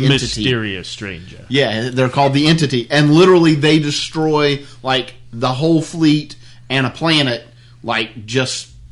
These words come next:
Speaker 1: almost with a thought. And they're like, "Oh."
Speaker 2: And that
Speaker 1: So
Speaker 2: thought was
Speaker 1: the Micronauts are out fighting, and
Speaker 2: Amway.
Speaker 1: they're the ones confronting him, and Baron Karza and the ship,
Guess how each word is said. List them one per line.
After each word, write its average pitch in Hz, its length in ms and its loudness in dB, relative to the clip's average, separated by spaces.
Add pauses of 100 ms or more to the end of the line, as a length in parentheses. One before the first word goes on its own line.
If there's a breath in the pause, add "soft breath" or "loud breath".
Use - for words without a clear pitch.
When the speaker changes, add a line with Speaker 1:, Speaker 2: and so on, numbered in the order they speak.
Speaker 1:
almost 127 340 -2
with 117 100 -4
a 104 60 -6
thought. 104 400 -10 (1400 loud breath)
And 139 160 0
they're 143 140 2
like, 139 160 2
"Oh." 269 380 4 (160)
Speaker 2:
And 117 160 -6
that 143 120 0
Speaker 1:
So 165 120 2
Speaker 2:
thought 131 300 2
was 98 580 -8
Speaker 1:
the 151 360 2
Micronauts 170 640 0
are 135 80 -2
out 143 320 -2
fighting, 139 460 0
and 123 80 -2
Speaker 2:
Amway. 123 40 -2
Speaker 1:
they're 139 120 2
the 151 100 0
ones 147 280 0
confronting 143 580 -4
him, 107 420 -6
and 110 400 -4
Baron 143 300 0
Karza 135 580 -4
and 117 160 -6
the 110 60 -6
ship, - 480 -6